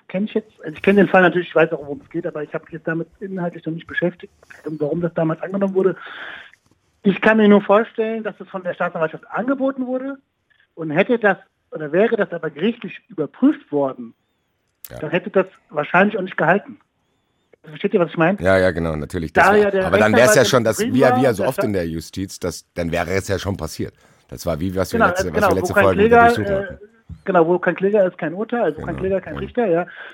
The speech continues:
Speaker 1: Ähm, der Anwalt war natürlich damit zufrieden mit dem Ergebnis. Die Staatsanwaltschaft hatte vielleicht ihre Bilder zurück, das weiß ich jetzt gar nicht.
Speaker 2: Ja.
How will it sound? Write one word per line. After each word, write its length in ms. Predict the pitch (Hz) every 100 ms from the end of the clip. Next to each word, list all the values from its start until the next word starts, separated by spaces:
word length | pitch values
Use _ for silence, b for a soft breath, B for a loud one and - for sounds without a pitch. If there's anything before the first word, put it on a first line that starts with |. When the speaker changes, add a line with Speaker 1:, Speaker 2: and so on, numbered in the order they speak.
| B
Speaker 1:
Ähm, 340 | 180 175 180 -
der 260 | 175 175 180
Anwalt 240 | 202 220
war 60 | 208
natürlich 320 | 208 190 208
damit 180 | 202 202
zufrieden 300 | 220 - 226
mit 80 | 220
dem 240 | 214 196 _
Ergebnis. 480 | 196 208 214 226 226
Die 60 | 180
Staatsanwaltschaft 600 | 190 202 196 196 190 -
hatte 200 | 196 196 _
vielleicht 380 | 180 185 196 196 _ _
ihre 180 | 165
Bilder 280 | 160 202 247
zurück, 200 | 247 240 -
das 100 | -
weiß 140 | 185 220
ich 60 |
jetzt 160 | 233 -
gar 140 | 220
nicht. 140 | 220
Speaker 2:
Ja. 120 | -